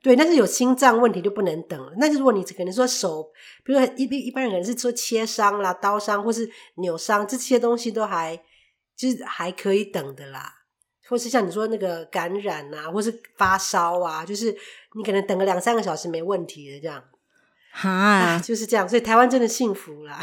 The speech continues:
Speaker 1: <laughs>
Speaker 2: 对啊，真的，台湾真的幸福，我们好好珍惜，真的。
Speaker 1: <laughs>
Speaker 2: 在美丽的宝岛的，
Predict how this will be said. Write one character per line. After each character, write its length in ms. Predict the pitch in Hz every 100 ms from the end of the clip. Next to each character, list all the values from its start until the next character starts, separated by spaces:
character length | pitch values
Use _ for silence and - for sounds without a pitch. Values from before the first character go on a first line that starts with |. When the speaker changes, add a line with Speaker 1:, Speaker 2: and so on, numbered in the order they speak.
| -
Speaker 1:
<laughs> 180 | 247 285
Speaker 2:
对 240 | 240 214 196
啊， 200 | 185 190
真 200 | 214 220
的， 100 | 202
台 120 | 196
湾 100 | 202
真 140 | 220
的 60 | 196
幸 240 | - 190
福， 240 | - 139 101
我 60 |
们 140 | 175 196
好 120 | 180
好 100 | 165
珍 260 | 185 170
惜， 300 | 180 - 65
真 220 | - 151 156
的。 280 | 95 90 - _ -
Speaker 1:
<laughs> 680 | 208 - - - - _
Speaker 2:
在 200 | - 220 - - - _ _ -
美 240 | 202 190
丽 160 | 220 226
的 80 | 185
宝 280 | 185 175
岛 220 | 190 170 -
的， 260 | 160 151